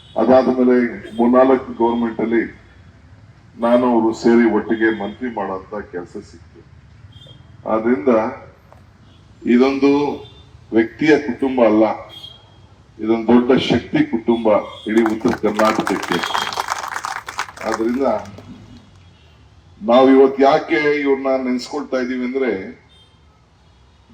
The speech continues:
ದೇವ್ರು ನಮ್ಗ್ ಕೊಟ್ಟೋಗಿರೋದು ಎರಡ್ ಆಯ್ಕೆ, ಒಂದ್ ಕೊಟ್ಟೋಗ್ಬೇಕು, ಒಂದ್ ಬಿಟ್ಟೋಗ್ಬೇಕು. ಒಂದ್ ಬಿಟ್ಟೋಗ್-, ಕೊಟ್ಟೋಗುವಾಗ ನಾ ಯಾರು ಅದನ್ನ ನೆನ್ಸ್ಕೊಳ್ಳಿಲ್ಲ. ಏನಾದ್ರು ಬಿಟ್ಟೋಗ ಅಂದ್ರೆ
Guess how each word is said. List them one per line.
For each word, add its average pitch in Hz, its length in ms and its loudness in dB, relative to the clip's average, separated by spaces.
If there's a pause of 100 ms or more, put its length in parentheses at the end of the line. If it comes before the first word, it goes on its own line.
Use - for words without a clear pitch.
ದೇವ್ರು 151 340 2
ನಮ್ಗ್ 143 240 0
ಕೊಟ್ಟೋಗಿರೋದು 135 1000 -2 (160)
ಎರಡ್ 113 240 2
ಆಯ್ಕೆ, 110 500 -2 (160)
ಒಂದ್ 110 200 -6
ಕೊಟ್ಟೋಗ್ಬೇಕು, 123 760 0
ಒಂದ್ 110 280 -2
ಬಿಟ್ಟೋಗ್ಬೇಕು. 98 680 -4 (1500)
ಒಂದ್ 127 240 2
ಬಿಟ್ಟೋಗ್-, 139 640 4
ಕೊಟ್ಟೋಗುವಾಗ 147 640 4 (1900)
ನಾ 120 80 -2
ಯಾರು 139 360 2
ಅದನ್ನ 127 500 -2
ನೆನ್ಸ್ಕೊಳ್ಳಿಲ್ಲ. 117 540 0 (140)
ಏನಾದ್ರು 131 320 -2
ಬಿಟ್ಟೋಗ 123 520 -2
ಅಂದ್ರೆ 123 540 -6